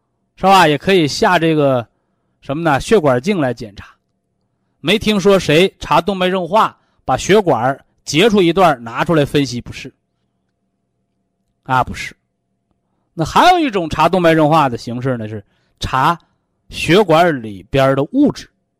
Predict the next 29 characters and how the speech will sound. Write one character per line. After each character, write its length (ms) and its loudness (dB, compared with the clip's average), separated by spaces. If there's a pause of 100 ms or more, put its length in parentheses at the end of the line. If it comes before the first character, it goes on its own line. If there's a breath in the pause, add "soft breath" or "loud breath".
(680)
这 120 -4
就 140 0
是 80 2
我 160 -4
们 80 -10
的 80 -2
血 320 0
脂 340 -2 (180)
和 200 -6
血 280 0
液 60 -2
粘 200 -6
稠 220 -8
度。 180 -10 (1700)
可 220 2
见 240 4
呢， 160 -4 (680)
血 460 0
液 320 2 (240)
影 340 0
响 320 -2 (460)
动 280 2
脉 260 2
硬 220 -4
化 280 -4
的 180 -20
进 220 -4
程。 120 -20 (2000)
哎， 220 0